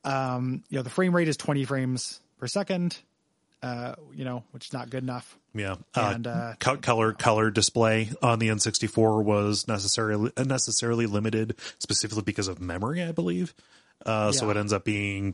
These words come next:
Speaker 2: pretty washed out. All of that is technical.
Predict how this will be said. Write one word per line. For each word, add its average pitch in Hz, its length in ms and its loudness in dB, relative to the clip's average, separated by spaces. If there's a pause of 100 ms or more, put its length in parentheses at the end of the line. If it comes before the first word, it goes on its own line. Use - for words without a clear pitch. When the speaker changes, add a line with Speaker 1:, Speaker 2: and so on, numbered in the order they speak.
Speaker 2:
pretty 113 680 -2
washed 113 560 0
out. 156 400 -2 (580)
All 120 240 4
of 113 100 2
that 107 180 2
is 101 80 2
technical. - 680 -4